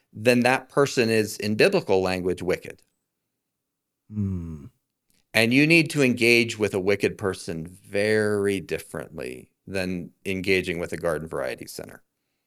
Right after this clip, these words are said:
Speaker 1: And Je-, you know, you see that with Jesus. He engaged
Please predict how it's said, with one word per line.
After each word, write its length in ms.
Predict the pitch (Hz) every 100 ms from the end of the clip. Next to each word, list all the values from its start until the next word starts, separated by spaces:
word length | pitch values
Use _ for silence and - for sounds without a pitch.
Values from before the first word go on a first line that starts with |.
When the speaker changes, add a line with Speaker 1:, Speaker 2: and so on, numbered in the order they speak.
| _ -
Speaker 1:
And 300 | 135 127 139 _
Je-, 260 | - 156
you 140 | 123 160
know, 100 | 98
you 140 | 107
see 160 | 110 147
that 160 | 127 120
with 140 | 107
Jesus. 420 | - - - -
He 120 | 113 123
engaged 560 | 117 107 110 113 -